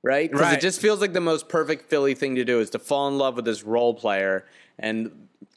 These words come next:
Speaker 1: tailgate for him and have this whole big, like, "We love you, man," get a tattoo of his name and everything,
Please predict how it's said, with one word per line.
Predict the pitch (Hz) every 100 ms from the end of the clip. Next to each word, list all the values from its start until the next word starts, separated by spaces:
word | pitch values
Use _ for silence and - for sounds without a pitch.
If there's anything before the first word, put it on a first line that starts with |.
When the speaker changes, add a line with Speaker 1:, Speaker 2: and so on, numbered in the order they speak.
| _ -
Speaker 1:
tailgate | 165 156 139 139 135
for | 131 123
him | 117
and | 113
have | 113
this | 113
whole | - 127 127
big, | 117 123 117 117
like, | 113 110
"We | 151
love | 160 165 147
you, | 156
man," | 147 143 143 143 135
get | 139 131
a |
tattoo | 131 143 123 - 127
of | 113
his | 113
name | 117 113 117
and | 113
everything, | 107 104 101 98